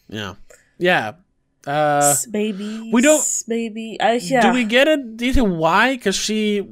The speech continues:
Speaker 1: there's a tape where she says, like, "I hope she will."
Speaker 2: Her mother refuses to help her because it's, uh, it's ungodly.
Speaker 1: Right, right, right.
Speaker 2: 'Cause she has the baby out of wedlock because she is assaulted, you know.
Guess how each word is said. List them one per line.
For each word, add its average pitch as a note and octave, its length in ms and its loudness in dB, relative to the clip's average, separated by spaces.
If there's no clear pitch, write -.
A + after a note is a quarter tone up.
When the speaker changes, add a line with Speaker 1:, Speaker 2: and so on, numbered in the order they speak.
Speaker 1:
there's G3 380 2
a F#3+ 40 0
tape G3 300 2
where F3 120 -2
she F3 240 -4
says, D#3+ 340 0
like, D#3+ 160 -4
"I D#3 240 -4
hope D3+ 300 -2
she - 160 0
will." G3 180 8
Speaker 2:
Her D4+ 80 2
mother D#4+ 320 6
refuses C4+ 600 0
to C4 100 -2
help B3 300 4
her G#3 120 2
because G3+ 360 -6
it's, - 320 0
uh, F#3 340 4
it's F3+ 300 -6
ungodly. G#3 800 2
Speaker 1:
Right, C#3+ 400 -2
right, D2+ 200 -10
right. C#2 320 -14
Speaker 2:
'Cause A#3+ 160 4
she B3+ 200 4
has A3 280 4
the A3 100 -6
baby G3 300 4
out F#3 120 6
of F#3 80 -2
wedlock F#3 560 2
because F3 280 -8
she E3 220 -8
is D3+ 200 -8
assaulted, - 920 -2
you F3+ 120 -8
know. D3+ 160 -6